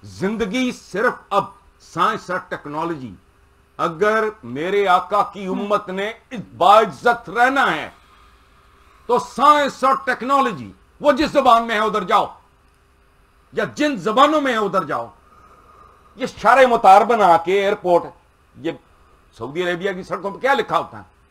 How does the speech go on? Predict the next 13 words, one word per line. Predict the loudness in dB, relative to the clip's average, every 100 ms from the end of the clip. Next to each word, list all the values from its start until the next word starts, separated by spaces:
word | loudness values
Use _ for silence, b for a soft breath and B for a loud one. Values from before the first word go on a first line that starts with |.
| _ _ _ _ -12
मैं |
तो | -12
पता | -10 -8 -6
नहीं, | -6
अट्ठाईस | -2 -2 0
बार | -2 -2
गया | -4 -10
हूं। | -14 _ _ _ _ _ _ 0
शारे | 4 4 4
मुतार, | -2 2 4 4
क्या | 2 4 4
मुतार | 4 4 4
है? | 2